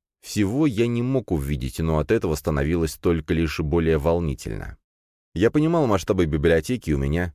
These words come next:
захватывало дух. "Вот это я очень правильно зашёл", — одними лишь губами прошептал я. Сделав шаг вперёд, я заметил, что у самого входа стоит стол, за которым сидит молодой парень, предположительно один из учеников академии.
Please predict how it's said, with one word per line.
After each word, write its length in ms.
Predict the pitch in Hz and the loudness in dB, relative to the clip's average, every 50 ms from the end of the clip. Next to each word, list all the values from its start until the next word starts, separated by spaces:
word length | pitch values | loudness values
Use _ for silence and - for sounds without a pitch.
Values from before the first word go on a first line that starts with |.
| _ - | _ -4
захватывало 580 | - 90 87 - 82 71 71 69 69 71 73 | 0 0 2 2 2 0 0 0 0 0 0
дух. 340 | 65 58 55 50 - - - _ _ _ _ _ _ _ - | 0 -2 -4 -6 -8 -14 -20 _ _ _ _ _ _ _ -6
"Вот 260 | 65 69 76 - - | -4 -4 -4 -2 -2
это 180 | 76 78 - | -2 -2 -2
я 200 | 90 90 107 107 | -2 0 2 2
очень 280 | 101 87 - - 95 87 | 2 0 -2 -4 -4 -2
правильно 360 | - 90 90 82 85 87 90 | 2 2 2 2 2 0 0
зашёл", — 440 | 80 92 90 - - 101 92 90 87 - _ | 0 0 0 0 2 0 0 0 -2 -6 _
одними 320 | - 78 76 76 82 78 73 | -4 -2 0 0 0 0 2
лишь 160 | 76 69 65 | 0 0 -2
губами 340 | 65 78 73 87 90 87 78 | -2 0 0 2 2 0 0
прошептал 560 | 73 - - - - 82 - - 78 73 71 | -2 -4 -4 -4 -6 -6 -4 -2 -2 -2 -2
я. 340 | 69 62 62 50 - - - _ _ _ _ _ _ _ _ _ - | -2 -4 -8 -8 -10 -14 -20 _ _ _ _ _ _ _ _ _ -6
Сделав 460 | - 76 71 78 - 165 160 131 - | -6 -4 -2 2 2 4 4 2 2
шаг 180 | - - 131 117 | 0 0 -2 -2
вперёд, 440 | - - - 92 85 101 120 - - | -2 -2 0 2 2 2 2 2 2
я 100 | 90 85 | 0 2
заметил, 460 | - 92 92 113 123 - 110 95 85 | 2 2 0 0 0 0 0 0 0
что 180 | - - 110 104 | 0 0 0 0
у 80 | 101 | 2
самого 380 | - 131 131 127 120 117 113 104 | 2 2 2 2 2 2 0 -2
входа 340 | - - - 143 131 120 113 | -2 0 0 0 2 0 -2
стоит 380 | - - 123 120 127 117 - | 0 2 2 2 2 0 -2
стол, 480 | - - - - 92 82 78 78 71 - _ - | -8 -6 0 2 2 4 2 2 -2 -6 _ -8
за 220 | 76 73 80 92 | -2 0 2 2
которым 440 | 73 92 87 - - 113 - 113 95 | 4 4 2 4 4 2 2 2 0
сидит 320 | - - 85 80 87 76 | -2 -2 -2 -2 -2 -2
молодой 500 | - 82 82 82 85 85 80 85 82 78 | 0 2 4 4 4 4 4 2 0 0
парень, 500 | 76 - 87 87 87 87 92 104 107 104 - | 0 2 2 4 4 4 2 0 -4 -8 -8
предположительно 800 | - 85 87 78 - - 92 85 82 80 113 113 - 92 87 85 | -6 -4 -4 -2 2 4 4 4 4 2 0 -2 -2 -2 0 0
один 280 | 85 80 85 95 95 - | 2 2 0 -2 -2 -4
из 160 | - 90 78 | -4 -4 -4
учеников 560 | - - 90 - 101 95 90 85 - 107 - - | -4 -4 -2 -2 0 0 0 2 0 0 0 0
академии. 680 | - - 85 78 69 78 76 71 71 73 78 76 73 | 2 2 2 2 2 2 0 0 0 -2 -2 -4 -6